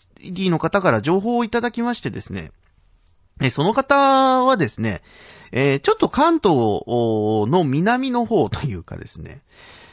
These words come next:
えー、の方なんですけども、まあ、東京ではありません。えー、ちょっとね、えー、例えば携帯の、お、楽々フォンセブンとか、それから、えー、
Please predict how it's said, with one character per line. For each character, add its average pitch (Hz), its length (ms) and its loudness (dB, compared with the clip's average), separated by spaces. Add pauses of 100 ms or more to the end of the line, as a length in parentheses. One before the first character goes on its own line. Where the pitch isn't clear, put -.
(160)
え 110 880 0
ー、 98 40 -4
の 117 100 -4
方 127 280 -2
な 101 100 -4
ん 82 100 -8
で 80 60 -12
す - 140 -16
け 92 80 -10
ど 90 120 -10
も、 104 360 -2
ま 214 100 0
あ、 - 20 2
東 269 220 0
京 254 200 -2
で 220 80 0
は 90 140 0
あ 87 60 -8
り 95 80 -8
ま 90 140 -6
せ - 140 -12
ん。 - 140 -16 (280)
え 64 380 -10
ー、 - 20 -20
ち - 100 -4
ょ - 60 0
っ - 40 -20
と 110 160 2
ね、 117 200 0 (360)
え 117 200 0
ー、 123 180 -2
例 180 60 2
え 175 40 2
ば 143 140 2
携 147 260 2
帯 143 200 2
の、 107 540 0
お、 101 40 -2
楽 123 240 -2
々 143 160 2
フ 139 100 -8
ォ 135 100 0
ン 127 100 -2
セ 131 160 -2
ブ 110 120 -4
ン 92 140 -4
と 87 180 -12
か、 90 460 -4 (540)
そ - 120 -4
れ 123 120 0
か 123 100 0
ら、 101 400 0
え 92 920 -8
ー、 - 0 -